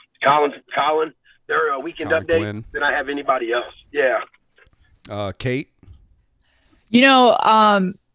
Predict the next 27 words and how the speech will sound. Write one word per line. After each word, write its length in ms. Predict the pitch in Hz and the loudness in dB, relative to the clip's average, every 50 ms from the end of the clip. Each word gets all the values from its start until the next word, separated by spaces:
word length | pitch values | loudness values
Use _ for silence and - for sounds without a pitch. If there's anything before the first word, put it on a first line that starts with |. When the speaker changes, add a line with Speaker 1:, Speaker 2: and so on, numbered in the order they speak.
| _ - 214 | _ -2 0
Speaker 3:
I 80 | 220 | 0
kinda 240 | 220 269 277 269 247 | 2 2 2 2 4
go 120 | 220 233 226 | 2 4 4
back 200 | 226 208 208 214 | 4 2 2 0
and 140 | 202 190 - | -4 -4 -4
forth 420 | - 185 190 196 208 214 208 - | -6 -4 -2 -2 0 -2 -4 -4
'cause, 160 | - 202 185 | -6 -8 -4
like, 220 | 190 190 185 175 - - | -2 -2 -2 -2 -4 -4
I 80 | - 214 | -4 -2
mean, 120 | 214 - - | 0 0 2
I 80 | 214 | 2
love 300 | 214 202 196 196 202 202 | 2 2 2 0 0 0
A 160 | 180 185 190 | -2 -2 -2
D 100 | 190 196 | -2 -4
Bryant 480 | 180 180 175 170 175 175 180 185 180 - | -4 -4 -4 -4 -2 -4 -4 -6 -6 -8
and 100 | 170 170 | -8 -6
I, 140 | 170 170 170 - - | -6 -6 -8 -4 -2
I 80 | 185 180 | -2 -2
love 260 | 175 170 170 170 - | 0 0 -2 -2 -4
Kate 200 | - - 180 - | -4 -8 -8 -8
McKinnon 640 | 165 - - 175 170 170 170 175 180 185 185 - | -8 -8 -6 -4 -4 -2 -2 -2 -2 -4 -4 -6
so 280 | - - - - 175 175 | -8 -6 -2 0 0 2
much. 400 | 170 170 160 165 170 - - - | 2 0 0 0 -2 -2 -6 -4
Like, 200 | - 170 165 - | -4 -4 -4 -4
the 80 | - 202 | -6 -4
female 420 | - - 277 381 523 508 370 226 | 2 2 2 4 4 2 0 0
cast 540 | - - 226 208 214 233 226 - - - | 0 0 2 2 2 2 0 -2 -8 -14